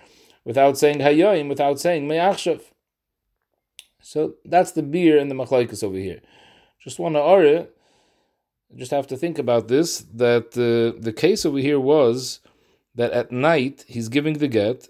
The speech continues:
and he's saying, "I'm giving the get, im teitze chama min artika,"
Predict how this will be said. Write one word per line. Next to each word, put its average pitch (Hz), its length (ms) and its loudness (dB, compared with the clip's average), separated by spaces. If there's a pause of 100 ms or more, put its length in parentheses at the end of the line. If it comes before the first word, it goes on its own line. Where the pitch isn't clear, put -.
and 110 140 -6
he's 113 160 -6
saying, 151 400 0
"I'm 127 180 -6
giving 156 260 0
the 123 140 2
get, 110 500 2 (120)
im 123 180 -6
teitze 165 440 0
chama 165 400 -2
min 139 120 -4
artika," 127 580 -4